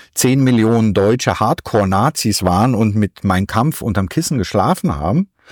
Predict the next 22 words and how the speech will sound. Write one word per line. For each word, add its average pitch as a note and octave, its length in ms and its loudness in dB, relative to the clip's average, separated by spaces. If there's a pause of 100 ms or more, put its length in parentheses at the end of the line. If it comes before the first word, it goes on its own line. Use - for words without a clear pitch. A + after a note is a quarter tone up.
(280)
sondern D3 240 2
das - 160 -2
hat B2+ 140 -4
funktioniert, B2 580 0
weil G2 160 2
viele D3 260 0
Menschen A#2 400 0
wie G2 100 2
mein F#2 280 2
Großvater B2 800 0 (600)
einfach A#2+ 560 -2 (440)
das A2 220 -2
getan G#2+ 420 0
haben, A2+ 100 2
was G2+ 140 -2
man F#2+ 140 2
ihnen G2 160 2
gesagt F2+ 500 -2
hat, - 320 -10
ein F2 60 -6
Stück - 280 -6
weit. C2 380 -10